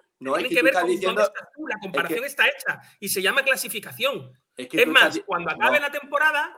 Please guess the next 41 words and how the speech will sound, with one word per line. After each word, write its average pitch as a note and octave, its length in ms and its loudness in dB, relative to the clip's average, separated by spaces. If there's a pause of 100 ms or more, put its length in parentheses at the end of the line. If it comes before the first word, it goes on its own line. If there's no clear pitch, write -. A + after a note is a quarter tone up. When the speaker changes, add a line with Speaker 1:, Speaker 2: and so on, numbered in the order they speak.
(680)
Speaker 2:
podremos A3 420 -2
decir C4 480 -2
Speaker 1:
Tú - 60 -20
Speaker 2:
qué A#3 220 -2
equipo - 640 -10 (180)
han G3 200 -2
ido A#3+ 240 -4
a A#3 60 0
ascenso A#3 340 -6
directo, C#4 400 -8
qué A#3 160 -4
equipo A3 320 -8
han F3 100 -4
ido G#3+ 160 -2
a A3 40 -12
playoff C4+ 440 -6
y G#3 140 -12
qué A3 100 -4
equipo A3 300 -6
no G#3 100 -6
van A3+ 160 -4
a A#3+ 40 -6
ninguna B3 300 -6
parte C#4+ 300 -4
y A#3 80 -12
qué A#3 120 -4
equipos B3 420 -6
se A3 100 -6
van B3+ 220 0 (260)
a, D#3 580 -4 (480)
¿qué A3+ 160 -2
hay A#3+ 140 4
por A#3+ 160 -4
debajo A3+ 300 -2
de G#3+ 100 -4
primera G#3+ 320 -6
R G#3 140 -4
F? C4+ 200 -8
¿Segunda A#3+ 380 -6
R A#3 120 -4
F? D4 320 -12